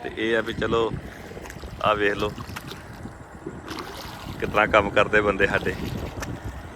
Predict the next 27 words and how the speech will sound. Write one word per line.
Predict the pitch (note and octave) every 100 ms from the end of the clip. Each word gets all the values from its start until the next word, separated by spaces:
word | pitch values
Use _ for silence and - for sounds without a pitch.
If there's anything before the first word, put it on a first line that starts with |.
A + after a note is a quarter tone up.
| - -
ਇਹ | B2+ B2
ਆ | B2+
ਵੀ | C3+ C#3 C#3 C3+ C3+ C3 - - - - - - -
ਸਿਆਣੇ | - B2+ A2+ A2+
ਆ | B2+
ਬਹੁਤ | G#2+ B2 A#2
ਜ਼ਿਆਦੇ, | G#2+ G#2+ A#2 - - - - - - - - -
ਪਤਾ | A#2 C3
ਵਾ | C3+ C3
ਵੀ | C3+
ਸਾਡੇ | B2+ B2+
ਮਾਂ | B2 A#2
ਪਿਓ | B2
ਕਿਸ | A#2+ A#2
ਤਰ੍ਹਾਂ | A#2
ਪੈਸਾ | A#2+ A#2 A#2+
ਕਮਾਉਂਦੇ | A#2+ A#2 G#2+ A#2
ਆ, |
ਕੀ | A#2 A2+
ਕਰਦੇ | A2+ G#2 G#2+ A2
ਆ, | G#2+ - - - A2+
ਹਨਾ? | C3 B2+ - - - -
ਮਿਹਨਤ | A2+ C#3 C#3
ਕਿਸ | A#2+
ਤਰ੍ਹਾਂ | A#2 C3
ਹੁੰਦੀ | C#3 A2+
ਆ। | G#2+